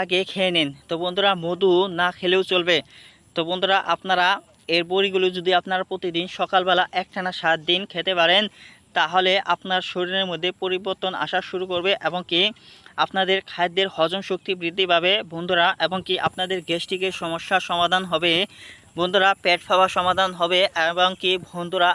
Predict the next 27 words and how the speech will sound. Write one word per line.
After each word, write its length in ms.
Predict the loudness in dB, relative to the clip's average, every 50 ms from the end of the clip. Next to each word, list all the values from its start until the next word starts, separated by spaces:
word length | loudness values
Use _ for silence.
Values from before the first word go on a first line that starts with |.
| 2 -2
আপনাদের 320 | -4 -4 -4 -4 -4 -6 -6 -10 -4
খাদ্যের 500 | -2 -2 -2 -2 -2 0 2 2 2 0 -2 -10 -20 -20 -20 _ _ _ -10 -4
রুচি 260 | -4 -4 -4 -4 -6 -8 -6
ফিরে 200 | -4 -2 2 2 2 2
আসবে 220 | 2 0 0 0 0 0 0
এবং 120 | -2 -4 -4 -4
কি 100 | -4 -4 -4 -4 -6
সুস্বাদু 460 | -10 -10 -10 -4 -2 -2 -2 -2 -4 -8 -2
খাবার 300 | -2 0 2 4 2 2 2 -4 -14 -6
খেলে 280 | -4 -2 0 2 0 0 -2 -4
বন্ধুরা 280 | -8 -6 -2 0 0 0 0 -2
আপনাদের 300 | -4 -8 -8 -8 -8 -8 -8 -8
শরীরের 440 | -8 -6 -6 -6 -6 -6 -6 -6 -4 -6
মধ্যে 240 | -8 -4 -4 -4 -4 -4 -6
পরিবর্তন 460 | -8 -8 -8 -8 -10 -8 -8 -6 -2 -2 -2
আসবে 240 | -2 0 0 0 0 0 0 -4 -8 -20 -20 -20 -20 -20 -20 -20 -20 -20 _ -4
বন্ধুরা। 300 | -4 0 2 4 4 4 2 0 -2
যে 80 | -4 -2 -2
কোনো 140 | -2 -2 -2 -4 -2
খাবারকে 420 | -2 0 2 2 2 0 0 0 0 0 0
আপনারা 260 | -2 -2 -2 -2 -2 -2 -4
সহজেই 420 | -4 0 2 2 2 2 0 -2 0 2
হজম 260 | 0 2 2 0 -4 -6 -4
করতে 340 | -4 -4 -4 -4 _ _ -2 0 2
পারবেন 300 | 0 2 2 0 -2 -2 -4 -10 -10 -10
ইনশাল্লাহ। 440 | -10 -4 -2 -2 0 2 2 2 2 0 -6 -16 -20 -20 -20 _ _
তো 60 | _